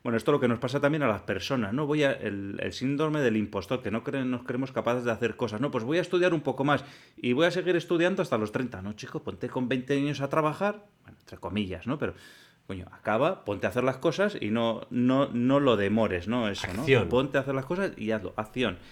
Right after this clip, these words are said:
Speaker 1: Y el segundo también, Iker, me estaba acordando del podcast de la semana pasada con Gorka, que nos
Speaker 2: Ujú.
Speaker 1: hablaba, hablábamos de fabricación aditiva y cómo
Speaker 2: De hace dos,
Speaker 1: ellos
Speaker 2: sí.
Speaker 1: eh, o hace dos, <laughs> efectivamente.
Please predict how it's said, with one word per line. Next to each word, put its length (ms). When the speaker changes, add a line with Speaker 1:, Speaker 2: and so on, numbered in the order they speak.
Speaker 1:
Y 180
el 120
segundo 540
también, 460
Iker, 300
me 80
estaba 240
acordando 720
del 800
podcast 440
de 60
la 80
semana 340
pasada 380
con 180
Gorka, 540
que 100
nos 180
Speaker 2:
Ujú. 80
Speaker 1:
hablaba, 300
hablábamos 380
de 80
fabricación 560
aditiva 640
y 100
cómo 260
Speaker 2:
De 40
hace 120
dos, 140
Speaker 1:
ellos 220
Speaker 2:
sí. 60
Speaker 1:
eh, 180
o 80
hace 200
dos, 180
<laughs> 0
efectivamente. 680